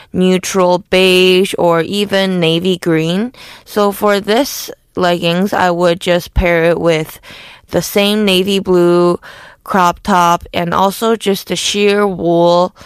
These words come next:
jacket over it, and just a simple white shoe will do just fine. So let's move on to the next trend, which is the front detailed leggings. And in twenty twenty,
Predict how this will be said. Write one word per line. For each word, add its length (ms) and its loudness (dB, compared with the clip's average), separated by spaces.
jacket 540 0
over 400 2
it, 320 0
and 320 0
just 240 -4
a 60 -2
simple 500 -2
white 360 -2
shoe 440 -2
will 260 0
do 300 -4
just 340 -8
fine. 400 -8
So 460 0
let's 320 -2
move 260 -2
on 240 0
to 80 -2
the 140 0
next 400 -2
trend, 600 0
which 300 -2
is 260 0
the 400 -4
front 640 -4
detailed 640 -2
leggings. 640 -2
And 440 0
in 220 -2
twenty 380 -4
twenty, 500 -2